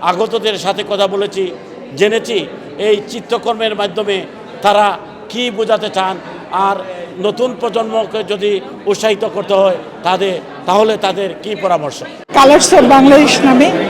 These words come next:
Speaker 2: একটা চিত্র প্রদর্শনী আমরা করছি এখানে। এতে আমাদের বাংলাদেশের, আহ, বরেণ্য শিল্পী মনিরুল ইসলাম, রফিকুল নবী,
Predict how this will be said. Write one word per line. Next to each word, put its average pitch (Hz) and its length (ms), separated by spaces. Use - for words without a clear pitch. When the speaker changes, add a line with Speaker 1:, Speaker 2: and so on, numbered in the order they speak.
Speaker 2:
একটা 269 300
চিত্র 277 360
প্রদর্শনী 269 520
আমরা 254 200
করছি 247 420
এখানে। 254 320
এতে 254 200
আমাদের 262 400
বাংলাদেশের, 254 640
আহ, 226 240
বরেণ্য 269 360
শিল্পী 269 520
মনিরুল 269 360
ইসলাম, 262 400
রফিকুল 262 420
নবী, 254 340